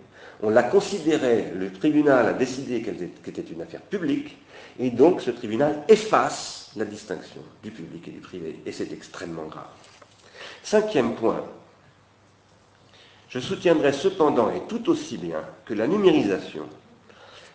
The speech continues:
permet d'imaginer que le processus d'individuation, dans son ensemble, se recompose et constitue un nouvel âge de la chose publique, c'est-à-dire aussi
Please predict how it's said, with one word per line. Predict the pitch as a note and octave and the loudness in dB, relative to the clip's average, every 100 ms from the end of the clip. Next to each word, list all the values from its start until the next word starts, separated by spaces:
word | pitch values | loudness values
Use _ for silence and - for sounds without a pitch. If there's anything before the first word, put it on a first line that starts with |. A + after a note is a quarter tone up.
| _ | _
permet | E3+ D#3+ D#3 C#3+ - | 4 6 6 6 4
d'imaginer | D#3+ F3 D3+ A#2 A2+ F#2+ F#2 - - - - - | 2 4 4 2 -2 0 -2 -6 -18 -20 -20 -16
que | - | 2
le | B2 B2+ | 2 4
processus | B2+ F#3+ D#3+ - - D#2 - - - - - _ _ _ _ _ _ _ _ _ - | 2 0 0 -4 -8 -12 -12 -14 -16 -20 -20 _ _ _ _ _ _ _ _ _ -4
d'individuation, | A2 B2+ A2+ G2+ F2+ F2 - D2 E2 E2 - - _ _ _ _ G2+ F#2 | 0 0 -2 -6 -6 -6 -6 -12 -12 -12 -20 -20 _ _ _ _ -2 8
dans | F3 | 8
son | E3+ C#3 A2 | 8 2 2
ensemble, | G#2+ - C3 C#3+ C#3 | 0 2 2 2 -2
se | - - G#2+ | -10 -4 -2
recompose | F2 C3+ F3 - D3+ F#2 D2+ F2 F#2 - - | -2 4 4 4 0 -2 -8 -10 -14 -18 -14
et | A#2 | -12
constitue | A2 A#2 - - D3+ D3 - | -6 -6 -6 -12 -8 -8 -2
un | F3+ | 0
nouvel | E3 A3 G3+ B2+ | 2 6 8 8
âge | F2+ F2 | 6 -2
de | F2 | -4
la | F2 | -4
chose | F2 F#2+ - | -4 -4 -6
publique, | - E2 F#2 A2+ - - - - - - - _ | -6 -6 -4 -6 -10 -18 -20 -20 -20 -20 -20 _
c'est-à-dire | - A#2 A#2+ A2+ G2 | -8 -2 0 0 -2
aussi | G2 - A#2 | -4 -8 -10